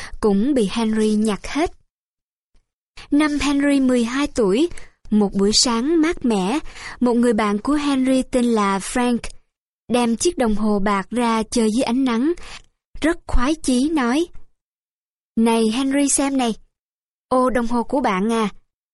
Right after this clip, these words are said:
phải của anh mình cho đẹp lắm. Đẹp thật, cho mình mượn xem một chút." Chiếc đồng hồ đã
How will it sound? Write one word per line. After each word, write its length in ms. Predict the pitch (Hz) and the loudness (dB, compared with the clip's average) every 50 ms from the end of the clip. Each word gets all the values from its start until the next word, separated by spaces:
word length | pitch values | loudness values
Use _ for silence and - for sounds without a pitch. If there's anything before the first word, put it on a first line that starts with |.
| _ - | _ -10
phải 420 | - - 202 185 185 196 247 311 330 - | -6 -4 -2 -2 0 0 0 0 0 0
của 100 | - 240 | 0 -2
anh 240 | - - 240 233 233 | 0 0 -2 -2 0
mình 180 | 226 208 196 190 | 0 0 0 0
cho 240 | - 233 214 208 220 | 0 0 0 0 0
đẹp 280 | 185 170 175 165 - | 0 -2 -2 -2 -2
lắm. 220 | 202 214 269 330 - - _ _ - - _ _ _ _ _ _ _ _ _ 190 | -2 -2 -2 -4 -6 -8 _ _ -18 -18 _ _ _ _ _ _ _ _ _ -4
Đẹp 140 | 226 226 - - | -2 -2 -2 -2
thật, 180 | 262 254 233 - - - _ | -2 -2 -2 -4 -6 -10 _
cho 120 | - 269 269 | -2 0 0
mình 220 | 247 247 226 226 | 0 0 0 0
mượn 140 | 220 202 202 208 - | 0 0 0 0 0
xem 160 | 254 240 226 | 0 0 -2
một 160 | 208 - - | 0 0 0
chút." 160 | - 339 370 - - - - - - _ _ _ _ _ _ _ _ _ _ _ _ _ - | 0 0 0 -2 -4 -8 -10 -14 -16 _ _ _ _ _ _ _ _ _ _ _ _ _ -4
Chiếc 180 | - 339 349 - | 0 0 0 2
đồng 200 | 262 233 220 214 | 0 0 0 0
hồ 260 | 190 220 220 214 220 | 0 0 0 0 0
đã 200 | 196 190 208 | 0 0 -2